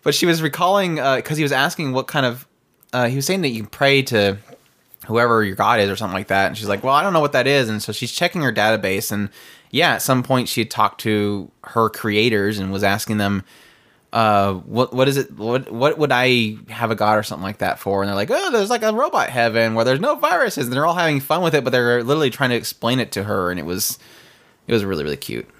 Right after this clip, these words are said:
Servamp, I wanna bring up Servamp because I don't know any, nobody else is gonna bring up <laughs> anything about Servamp. I liked Servamp's, not, I didn't like it, but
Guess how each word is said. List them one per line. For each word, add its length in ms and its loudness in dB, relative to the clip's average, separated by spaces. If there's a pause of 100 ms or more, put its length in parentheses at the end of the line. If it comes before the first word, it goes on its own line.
(400)
Servamp, 880 -2
I 140 2
wanna 200 0
bring 180 0
up 80 -2
Servamp 420 0
because 180 -2
I 60 4
don't 80 0
know 80 2
any, 260 2
nobody 340 0
else 160 2
is 60 -10
gonna 200 -2
bring 260 -2
up 100 0
<laughs> 0 -
anything 260 0
about 160 2
Servamp. 400 0
I 140 2
liked 380 -2
Servamp's, 720 0
not, 260 0
I 60 2
didn't 160 2
like 340 2
it, 200 -2
but 240 0